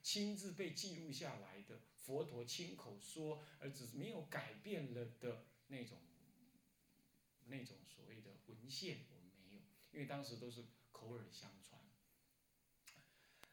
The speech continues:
那么怎么我们知道有那一段实在的历史呢？那是在后来被结集的。那后来被结集是什么是后来呢？第一次的后来，也是第一次的结集呢，是在佛入灭后第一年的结夏安居。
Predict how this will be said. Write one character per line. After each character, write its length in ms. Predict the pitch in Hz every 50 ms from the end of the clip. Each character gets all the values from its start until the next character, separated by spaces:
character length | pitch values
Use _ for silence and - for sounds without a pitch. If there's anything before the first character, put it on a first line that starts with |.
| - - -
那 120 | 262 285
么 100 | 269 254
怎 120 | 196 185 160
么 120 | 156 180
我 160 | 220 175 -
们 180 | 123 135 160 180
知 160 | 180 185 196
道 160 | 202 190 -
有 120 | - 120 117
那 120 | - 202
一 140 | 180 156 143
段 320 | 175 156 135 123 127 120
实 240 | - - - 127 127
在 140 | 147 160 139
的 80 | 123
历 180 | 123 165 160 139
史 300 | 117 - - 120 107 98
呢？ 180 | 101 107 113 113 - - -
那 100 | 180 190
是 120 | 185 190
在 140 | 196 190 175
后 400 | - - 269 247 202 175 156 131
来 320 | 120 107 101 98 98 107
被 180 | 120 - 143 120
结 260 | 117 - 117 113 113
集 300 | 107 - - - 95 104
的。 80 | 113 117 - - - - - -
那 100 | - 247
后 160 | 247 302 294
来 100 | 262 247
被 140 | 247 269 233
结 80 | 196 208
集 80 | 220
是 80 | 214 180
什 80 | 160 156
么 80 | 160
是 160 | 156 170 165
后 220 | 165 - 196 170 147
来 240 | 127 107 107 110 120
呢？ 180 | 127 131 131 - - - - -
第 220 | - 247 226 214
一 40 | 214
次 220 | 202 - - 208 170
的 100 | 151 143
后 200 | 143 180 156 123
来， 240 | 110 101 95 101 104
也 60 | 110
是 80 | 110 113
第 240 | - 220 202 196 190
一 20 |
次 180 | 185 - 196 165
的 100 | 139 120
结 180 | 120 117 110
集 220 | 117 110 110 101 98
呢， 180 | 101 101 101 - - -
是 120 | - - 143
在 120 | 156 139
佛 180 | - 120 117 120
入 160 | 143 147 131
灭 160 | 131 139 123
后 140 | 117 123 -
第 100 | 107 113
一 160 | 110 107 107
年 160 | 101 92 87 - - - - - - - -
的 140 | 113 110 110 110 -
结 140 | - - 107
夏 160 | 104 127 120 107
安 220 | 104 104 107 107 104
居。 340 | - 120 117 117 117 -